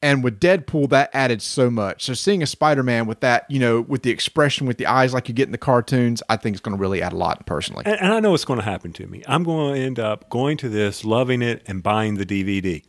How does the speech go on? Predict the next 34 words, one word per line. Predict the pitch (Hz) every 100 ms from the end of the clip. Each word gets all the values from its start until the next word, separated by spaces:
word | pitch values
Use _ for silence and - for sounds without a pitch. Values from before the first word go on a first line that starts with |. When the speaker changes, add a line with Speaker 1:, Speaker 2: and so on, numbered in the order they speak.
| _ -
Speaker 2:
I | 123
know | 143 143
I | 107
will, | 80 73 _ -
or | 104 95 104
the |
Blu-ray | 113 131 131 104 95
or | 92
whatever. | 101 101 92 87 - _
<laughs> | _ _
That's, | 120 - - _ _
that's | 110 107 -
just | 120
how | 107 98
it's | -
gonna | 98 92
be. | 92
So | 90 95 92
yes, | 101 110 104 -
I'm | 104
screening | - - 98 92 85
this | 80 78
one | 78
as | 80
well. | - - _ -
Speaker 1:
In | 170 156
War | 185 269
for | 262 165
the | 165
Planet | 175 180 156
of |
the | 135 -
Apes, | 113 101 -
the | 107